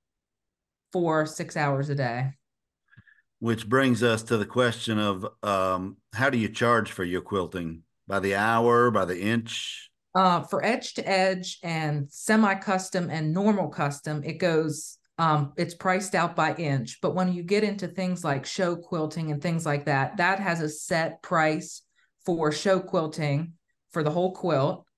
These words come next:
Speaker 1: using the square inches, and then it's an hourly rate on top of that.
Speaker 2: So, uh, an average, uh,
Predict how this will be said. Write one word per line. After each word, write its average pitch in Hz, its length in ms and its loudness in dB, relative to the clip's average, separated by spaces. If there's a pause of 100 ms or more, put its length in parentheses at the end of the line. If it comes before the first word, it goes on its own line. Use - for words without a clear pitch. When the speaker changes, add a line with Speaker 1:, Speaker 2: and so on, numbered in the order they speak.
Speaker 1:
using 175 280 -4
the 151 100 -2
square 170 360 0
inches, 165 400 0
and 170 180 0
then 165 140 0
it's 165 160 -4
an 151 160 -4
hourly 151 460 0
rate 135 420 -2 (480)
on 139 220 -2
top 127 260 -4
of 120 140 -10
that. 92 320 -6 (4000)
Speaker 2:
So, 110 880 2 (460)
uh, 117 200 -8 (500)
an 110 180 0
average, 127 800 2
uh, 104 440 2